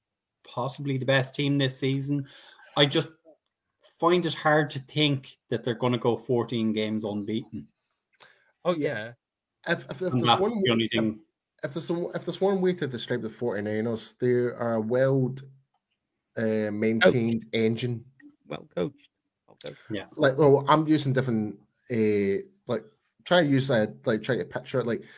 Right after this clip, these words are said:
Speaker 3: in comparison. Us, we're like a Lamborghini, but it breaks down at times, and we repair it, then it's good again,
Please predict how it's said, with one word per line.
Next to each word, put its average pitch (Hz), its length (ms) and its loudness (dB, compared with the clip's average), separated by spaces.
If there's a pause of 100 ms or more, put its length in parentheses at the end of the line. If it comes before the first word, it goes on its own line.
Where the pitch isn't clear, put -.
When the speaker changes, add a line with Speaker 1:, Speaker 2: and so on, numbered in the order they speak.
(340)
Speaker 3:
in 110 120 -4
comparison. 113 680 -2 (320)
Us, 165 520 2
we're 147 240 2
like 131 340 0
a 113 80 -2
Lamborghini, 113 680 0
but 110 100 -4
it 90 160 -6
breaks 110 300 -2
down 107 160 0
at 113 160 -4
times, 120 420 -2
and 110 160 -2
we 107 80 -4
repair 110 460 0
it, - 140 -4 (120)
then 107 160 -4
it's 98 140 -6
good 110 260 2
again, 123 400 0